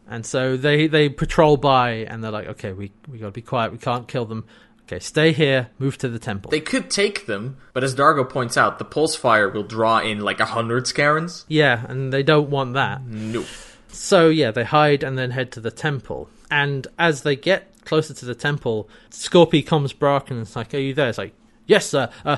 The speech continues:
Speaker 1: there's movement outside the temple." <laughs> Like, "That's us, Braca."
Speaker 2: Calm the hell down, Braca. Calm the hell down.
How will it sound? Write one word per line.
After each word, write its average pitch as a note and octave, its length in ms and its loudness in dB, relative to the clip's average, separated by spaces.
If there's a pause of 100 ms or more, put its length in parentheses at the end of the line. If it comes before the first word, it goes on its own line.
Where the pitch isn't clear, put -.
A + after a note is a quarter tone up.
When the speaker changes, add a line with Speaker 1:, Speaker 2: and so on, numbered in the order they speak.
(120)
Speaker 1:
there's D#3+ 160 2
movement F#3+ 300 6
outside F3+ 360 2
the D#3+ 60 -2
temple." E3 540 -2
<laughs> - 60 -18 (260)
Like, - 140 -10 (300)
"That's D3+ 200 0
us, - 460 6 (140)
Braca." C#3 580 2
Speaker 2:
Calm C3+ 220 0
the C3 80 0
hell C3+ 200 4
down, B2 300 2
Braca. G2 580 -2
Calm G#2+ 220 -6
the G#2 80 -8
hell D3+ 240 0
down. G2 360 -4